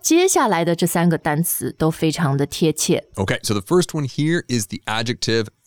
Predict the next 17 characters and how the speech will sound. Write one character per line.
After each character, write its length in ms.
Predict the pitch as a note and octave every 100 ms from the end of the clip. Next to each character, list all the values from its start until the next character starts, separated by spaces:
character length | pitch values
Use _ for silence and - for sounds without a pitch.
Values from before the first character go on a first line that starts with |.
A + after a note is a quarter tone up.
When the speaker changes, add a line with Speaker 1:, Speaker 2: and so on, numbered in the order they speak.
| _
Speaker 2:
fierce. 640 | E3 G3 F#2+ - - - - - _ -
Speaker 1:
Fierce. 1000 | - - C#4+ D#4 C#4+ F#3+ C#3 - - - - - - -
Fierce 580 | - E4+ F4+ C4+ G3 -
就 140 | A3
是 160 | - G#3
很 280 | - G3+ F3
猛 640 | G#3 B3 A#3 E3+ C#3 G#2+
烈、 360 | G#3+ C#4 - -
很 260 | - F3 D#3
凶 500 | - - F4+ F#4 D#4+
猛 220 | C#3 E2
啊， 200 | F3+ D#3
很 220 | D#3+ E3+
激 280 | - - D4
烈。 260 | C#4 F3 - - -
然 160 | - G#3+
后 160 | C4+